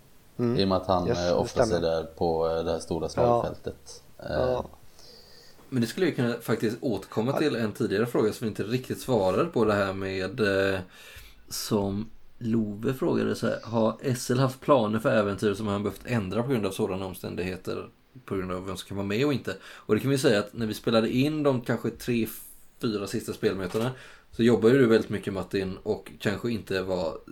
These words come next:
Speaker 3: supertaggad heller. Jag vet inte, du behöver inte avslöja hur det verkligen låg till.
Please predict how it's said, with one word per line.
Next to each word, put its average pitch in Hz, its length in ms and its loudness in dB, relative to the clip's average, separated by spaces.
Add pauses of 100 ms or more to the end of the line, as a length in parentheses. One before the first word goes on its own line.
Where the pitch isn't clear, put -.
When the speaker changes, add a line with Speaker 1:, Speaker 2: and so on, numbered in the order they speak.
Speaker 3:
supertaggad 110 680 0
heller. 98 280 0
Jag 110 120 2
vet 104 180 4
inte, 101 340 -6
du 110 100 -10
behöver 98 200 -4
inte 95 300 -8 (960)
avslöja 92 480 -4 (120)
hur 101 180 0
det 107 120 -2
verkligen 95 360 -6
låg 95 100 -6
till. 98 140 -4